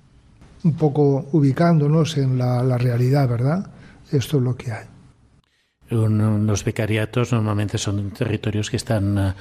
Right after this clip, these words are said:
Speaker 2: bastante apartados, ¿no? Es, en el vicariato de Requena estamos hablando de muchos kilómetros, ¿y de cuántos habitantes?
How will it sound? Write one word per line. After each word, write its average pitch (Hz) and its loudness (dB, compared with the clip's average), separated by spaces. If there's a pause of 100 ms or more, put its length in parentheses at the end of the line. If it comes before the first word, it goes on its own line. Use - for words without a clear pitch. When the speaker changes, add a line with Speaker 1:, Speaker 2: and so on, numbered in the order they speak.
(300)
Speaker 2:
bastante 107 -2
apartados, 95 -4
¿no? 107 0
Es, 107 -2
en 107 -10
el 104 0
vicariato 101 -4
de 107 0
Requena 113 -2 (340)
estamos 107 -2
hablando 104 0
de 101 0
muchos 110 -2
kilómetros, 127 -2
¿y 107 -2
de 95 -2
cuántos 104 -4
habitantes? 107 -4